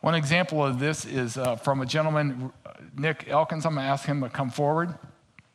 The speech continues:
And he was sharing with me this winter that he got into kind of a spiritual conversation with a coworker about something that our church did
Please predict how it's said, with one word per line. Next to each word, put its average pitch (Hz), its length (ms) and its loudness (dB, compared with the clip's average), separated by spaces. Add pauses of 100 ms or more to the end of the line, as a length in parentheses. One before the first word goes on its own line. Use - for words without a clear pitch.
(720)
And 135 120 2
he 165 80 4
was 175 100 4
sharing 170 340 4
with 156 160 2
me 160 100 2
this 151 260 2
winter 143 680 4 (400)
that 180 160 6
he 175 60 6
got 208 280 8
into 208 320 2
kind 190 220 6
of 175 140 6
a 147 100 6
spiritual 180 920 0 (160)
conversation 180 800 4
with 147 160 0
a 139 60 0
coworker 156 760 2 (300)
about 160 300 6
something 160 600 2
that 147 180 2
our 170 420 6 (160)
church 160 400 0
did 143 400 2